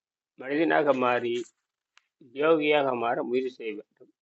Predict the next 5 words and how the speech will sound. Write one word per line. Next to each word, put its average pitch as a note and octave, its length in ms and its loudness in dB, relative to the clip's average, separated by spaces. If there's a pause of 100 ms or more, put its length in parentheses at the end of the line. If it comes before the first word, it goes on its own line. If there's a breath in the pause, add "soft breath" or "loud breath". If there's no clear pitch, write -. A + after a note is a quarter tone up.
(440)
யோகியாக E3 580 2
மாறுதல் B2 460 0
என்பது B2 280 -6
வேறு A2+ 200 -2
ஒன்றுமில்லை. A2 540 -14